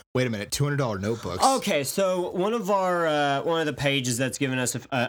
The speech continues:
Speaker 2: a few shout outs, um, uh, here and there, uh, posted, uh, 'cause they're on Jerry B. Jenkins', uh, email list.
Speaker 1: Are they?
Speaker 2: Yeah, um, J-, Jerry B. Jenkins apparently is, was selling, like, two hundred dollar, like, notebook and pins.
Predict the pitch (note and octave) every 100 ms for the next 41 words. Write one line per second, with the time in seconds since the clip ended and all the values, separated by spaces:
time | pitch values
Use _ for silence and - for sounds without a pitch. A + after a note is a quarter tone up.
0 | B2+ A2 A#2+ - B2+ A#2+ A#2 A2 - -
1 | A2+ G#2+ G#2+ G#2 G2+ G2+ - A#2 A2 G#2+
2 | G#2 G2+ G2 - _ _ B2+ A2+ - -
3 | D#3+ E3+ - F3+ E3 C#3+ B2+ C#3+ C3 D3+
4 | D#3+ D3 D3 B2+ C3+ D3 C#3+ C#3 C3+ C3
5 | C#3 B2+ A2+ B2 A#2+ - B2 A#2 C#3 D#3+
6 | F3 F#3+ F#3 - C#3+ C3+ A2 E2 D#2+ C#3+
7 | F3+ E3 C3 D#3 D3+ C#3+ C3+ E3+ - C#3+
8 | F#3 - C#3 F#3 A#3+ A#3 A#3 A3 E3 F#3+
9 | G3+ G3+ F#3+ E3+ D#3 E3 F3 F3+ E3+ E3
10 | B2 C#3+ - E3 C#3+ - F3 E3+ E3 D#3
11 | - - G3 G3+ F#3 F#3+ F3 E3+ D3 D3+
12 | D3+ D3+ C#3+ D3 C3+ C3 C3 C3+ C3+ C3
13 | A#2+ - A#2+ A2+ A2+ A#2 -